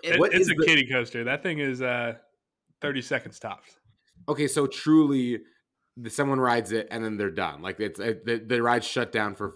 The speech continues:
Speaker 2: fifty-seven minutes.
Speaker 1: Everybody just hangs out in the art gallery, watches the one person ride the kiddie coaster, probably hang out for it. So maybe that's the strategy. But, yeah.
Speaker 2: Okay.
Speaker 1: And it, it's supposed to resemble, like, a backyard coaster.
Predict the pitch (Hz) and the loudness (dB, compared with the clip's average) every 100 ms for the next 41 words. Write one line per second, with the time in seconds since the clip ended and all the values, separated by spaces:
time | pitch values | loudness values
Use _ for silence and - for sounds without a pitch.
0 | - 107 107 98 - 90 90 82 58 55 | -6 -6 -4 -10 -8 -8 -10 -12 -14 -16
1 | - - _ 135 147 147 139 127 151 147 | -20 -20 _ -10 -4 -4 -4 -6 -10 -6
2 | 143 143 135 127 123 131 127 123 123 120 | -4 -4 -4 -6 -6 -4 -4 -4 -4 -8
3 | 117 _ 135 127 131 123 123 127 123 127 | -10 _ -12 -10 -12 -12 -8 -6 -6 -8
4 | 123 120 117 117 117 127 117 113 113 - | -8 -8 -6 -8 -8 -8 -8 -8 -12 -10
5 | 113 113 _ 165 233 135 131 123 135 - | -14 -14 _ -8 -6 -8 -8 -10 -12 -14
6 | 120 107 - _ _ _ _ _ _ 139 | -14 -14 -20 _ _ _ _ _ _ -10
7 | 147 131 139 - - - 107 104 107 104 | -8 -8 -8 -12 -16 -12 -12 -14 -16 -20
8 | _ _ - 120 110 - _ _ _ 127 | _ _ -20 -16 -16 -18 _ _ _ -14
9 | 113 - _ _ _ _ _ _ _ _ | -14 -20 _ _ _ _ _ _ _ _
10 | _ - - 82 76 73 _ 135 143 156 | _ -20 -18 -14 -14 -18 _ -8 -8 -4
11 | 151 - - 208 208 156 156 160 147 131 | -6 -6 -6 -6 -4 -4 -4 -2 -2 -4
12 | 120 - 139 147 - 143 131 131 123 120 | -8 -10 -6 -6 -6 -6 -6 -6 -8 -12
13 | - 120 - | -14 -14 -18